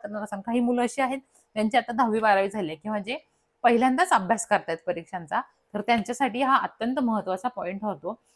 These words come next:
तुमचा एक बेस तयार होतो आणि मग त्या बेसवर जी काही आपली पुढची संदर्भ पुस्तकं आपल्याला वाचायची आहेत किंवा त्या त्या परीक्षेची जी काही पुस्तकं वाचायची आहेत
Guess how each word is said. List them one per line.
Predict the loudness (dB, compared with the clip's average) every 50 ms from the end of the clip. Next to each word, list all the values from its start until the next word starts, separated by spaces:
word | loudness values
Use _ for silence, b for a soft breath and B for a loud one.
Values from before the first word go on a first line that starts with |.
| _ _ -2
तुमचा | -2 0 0 0 0
एक | -2 -2 -4 0
बेस | 2 2 2 2 2 0 -2 -2 0
तयार | 2 2 2 2 0
होतो | -2 -6 -6 -8 -8
आणि | -8 -8 -8 -6
मग | -6 -6 -8 _ -4
त्या | -2 -2
बेसवर | 0 0 -2 -4 -4 -8 -6 -6 -6 -6 b b b b b b
जी | -2 0
काही | 2 2 2
आपली | 2 2 0
पुढची | -2 0 -2 -2 -4
संदर्भ | -2 0 2 2 4 2
पुस्तकं | 2 2 0 -4 -2 -4 0 0 0
आपल्याला | 0 0 0 0 4
वाचायची | 4 2 2 2 -4 -2 0 0
आहेत | 0 0 -2 -8 -10 _ -12
किंवा | -10 -10 -4 0
त्या | 2 0 2
त्या | 2 0 0 0
परीक्षेची | 0 -2 -2 -2 -2 -4 -4 -2 -4 -4 -2 -2 -4
जी | -2 -2 0
काही | 2 0 0
पुस्तकं | 0 -2 -8 -10 -10 -4 -2 -2
वाचायची | 0 0 -2 -6 -6
आहेत | -4 -4 -4